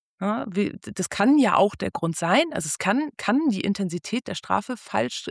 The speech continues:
bemessen sein. Ähm, aber es gibt noch so viele andere Punkte. Und die, die kann man ja dann tatsächlich angucken. Das einzig Blöde ist ja,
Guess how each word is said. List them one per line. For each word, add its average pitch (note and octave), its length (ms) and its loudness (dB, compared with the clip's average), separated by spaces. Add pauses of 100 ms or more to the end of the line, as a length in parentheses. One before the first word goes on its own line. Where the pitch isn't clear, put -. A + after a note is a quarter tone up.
bemessen A3 560 0
sein. B3+ 320 0 (760)
Ähm, G3 420 6 (100)
aber G#3 140 4
es - 100 0
gibt - 180 -4
noch G3+ 100 0
so C#4+ 200 4
viele G#3 260 -2
andere C4 300 4
Punkte. E3 500 -6 (760)
Und G3 340 2 (100)
die, A#3+ 520 2
die A3 220 0
kann B3 200 0
man A#3 120 4
ja A3 140 4
dann G#3 160 4
tatsächlich G3+ 440 -2
angucken. A3 240 2
Das - 80 -4
einzig C#4 360 2
Blöde B3 360 4
ist - 280 -2
ja, G3 340 2